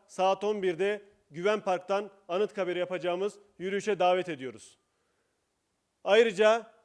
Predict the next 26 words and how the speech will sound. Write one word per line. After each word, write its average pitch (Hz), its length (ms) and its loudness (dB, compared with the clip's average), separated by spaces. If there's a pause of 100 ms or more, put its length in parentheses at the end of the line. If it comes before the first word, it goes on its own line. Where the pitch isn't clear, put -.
(120)
iktidar 208 560 0 (200)
gençlerin 190 420 0
eğlenmesini 196 800 0 (140)
ne 202 120 -2
kadar 202 280 0
istemese 190 540 -2
de 208 240 0 (360)
C 180 160 2
H 196 40 2
P'li 202 280 0
tüm 220 200 -6
belediyeler 190 560 0 (400)
on 214 220 2
dokuz 196 240 -2
Mayıs'ta 185 680 -2 (180)
konser 190 460 -2
ve 190 60 0
etkinliklerle 190 840 -2 (260)
gençlerin 190 480 -2
nefes 196 260 -8
almalarını 190 400 -2
sağlayacak. 185 600 -2 (340)
Bunu 196 280 0
da 208 300 2 (120)
duyurmak 185 380 0
istiyoruz. 143 540 -10